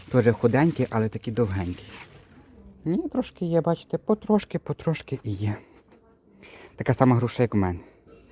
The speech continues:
Вона смачна, коли тільки її зірвав і, е, зразу поїв. А якщо вона постоїть, то вона така, знаєте, стає... Ну, такою кашистою стає, вже потім несмачною. Теж вон листя хворіє. Бачите, оця от перша.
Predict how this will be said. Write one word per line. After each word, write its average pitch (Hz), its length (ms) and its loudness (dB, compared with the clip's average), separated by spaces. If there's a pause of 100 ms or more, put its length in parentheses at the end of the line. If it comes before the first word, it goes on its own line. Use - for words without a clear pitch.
(360)
Вона 127 180 4
смачна, 139 400 0
коли 127 160 4
тільки 117 260 -6
її 117 100 0
зірвав 127 460 2
і, 120 440 -2
е, 107 320 0
зразу 120 260 2
поїв. 90 440 -6 (400)
А 113 120 -2
якщо 110 200 0
вона 127 140 4
постоїть, 175 380 -6
то - 80 -4
вона 120 80 2
така, 117 140 -6
знаєте, 117 320 -2
стає... 113 320 0 (540)
Ну, 110 140 0
такою 123 380 -2
кашистою - 560 -2
стає, 95 320 -6 (340)
вже 113 160 -2
потім 110 240 -4
несмачною. 104 600 -2 (1600)
Теж - 180 -6
вон 95 140 -2
листя 95 280 -8
хворіє. 98 480 -6 (160)
Бачите, - 280 -10
оця 104 180 -8
от 101 100 -6 (120)
перша. 107 380 -6